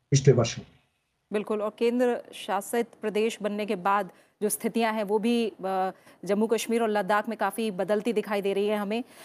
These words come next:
Speaker 2: अ, आखिर में, क्योंकि आतंकवाद का जिक्र ज़रूर होता है जब पाकिस्तान की बात होती है, डॉक्टर चौलिया, लास्ट में कमेंट चाहूँगी, कहीं ना कहीं इस इलाके का इस्तेमाल आतंकवाद के लिए जिस तरह से पाकिस्तान करता, करना चाह रहा है,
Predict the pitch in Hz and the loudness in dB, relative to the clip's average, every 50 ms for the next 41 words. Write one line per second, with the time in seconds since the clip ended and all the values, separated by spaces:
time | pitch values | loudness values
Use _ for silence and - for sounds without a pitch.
0 | - - - 214 214 220 220 220 220 220 - - - - 247 262 - 320 330 339 | -8 0 4 6 8 8 8 6 4 2 0 -2 2 2 2 4 2 2 2 2
1 | 349 359 359 - 320 311 254 311 320 320 330 302 254 - - - - - 226 226 | 2 2 2 0 0 0 2 4 4 4 4 2 0 -4 -8 -2 0 2 2 2
2 | 277 269 269 254 254 254 254 269 247 214 - - - - 254 240 202 196 247 - | 2 0 2 4 4 4 4 4 2 -2 -6 -14 -4 0 0 2 2 2 0 2
3 | 233 240 202 208 220 240 277 294 240 233 220 - 233 220 220 233 233 202 220 - | 0 0 2 2 4 4 4 4 4 4 4 4 2 2 2 2 0 0 -2 -2
4 | - 190 190 - 196 - - 220 226 233 220 240 226 208 196 196 - 196 180 - | 0 -2 -2 0 -2 0 0 0 0 0 -2 0 0 0 0 0 -4 -8 -6 -4
5 | 202 196 214 208 240 - _ _ _ - - _ - 214 226 262 262 262 277 269 | -4 -2 -2 -4 -4 -6 _ _ _ -20 -20 _ -2 0 2 4 4 4 4 4
6 | 294 302 277 254 262 262 - 285 262 269 247 262 262 240 262 240 240 247 269 254 | 4 4 4 4 2 2 0 -2 0 0 2 2 2 2 2 2 4 2 2 2
7 | 254 247 262 285 294 277 311 311 - 285 254 247 240 240 - 302 262 302 294 269 | 2 4 4 2 2 2 0 0 0 2 2 2 2 2 0 -2 0 0 0 0
8 | - - 262 233 247 262 285 302 - - 233 233 233 254 240 233 233 226 240 262 | 0 -2 0 2 2 2 2 2 2 2 0 2 2 0 2 4 4 4 4 2
9 | 240 247 285 285 254 285 294 294 247 220 254 - - 208 185 214 240 254 - 294 | 2 0 -2 -2 0 0 0 0 0 -2 -4 -2 -2 -2 0 2 2 2 2 2
10 | 247 262 247 - 254 - - 262 254 254 247 240 202 - - 254 247 247 247 240 | 0 0 0 0 -2 -2 0 0 0 0 0 -2 -4 -2 0 2 2 2 2 0
11 | - 233 214 226 240 233 - 269 247 247 240 214 170 180 196 180 208 - - _ | 0 -2 0 0 -2 0 2 2 2 2 2 0 -2 -2 -2 -4 -6 -6 -8 _
12 | _ | _